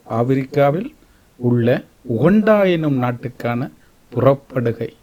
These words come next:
என்னை தவிர அனைவரும் வெள்ளையர்கள். சற்று தாழ்வு மனப்பான்மை மின்னி மறைந்தது. வளமையாக எம்மவருடன் சேர்ந்து பயணித்த அனுபவங்கள். முதற் தடவையாக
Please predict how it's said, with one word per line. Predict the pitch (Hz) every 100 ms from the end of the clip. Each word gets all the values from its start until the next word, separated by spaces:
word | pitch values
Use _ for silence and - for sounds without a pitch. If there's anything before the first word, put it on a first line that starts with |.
| -
என்னை | 117 120 131 131
தவிர | - 135 147 170
அனைவரும் | 123 127 127 156
வெள்ளையர்கள். | 156 120 123 120 117 113 131 - _ _ _ -
சற்று | _ - 127 127 - 131
தாழ்வு | - 113 147 175
மனப்பான்மை | 165 143 151 151 160 160 175 208
மின்னி | 135 120 156 180
மறைந்தது. | 151 139 127 123 117 208 - _ _ _ - -
வளமையாக | 95 120 139 139 147 156 180 214 226 - -
எம்மவருடன் | 127 135 139 135 135 135
சேர்ந்து | 123 - 131 147 175 190 214 - -
பயணித்த | 117 127 127 127 -
அனுபவங்கள். | 113 110 113 113 107 101 - _ _ - _
முதற் | 123 123 160 170 -
தடவையாக | 127 120 127 135 135 135 123 -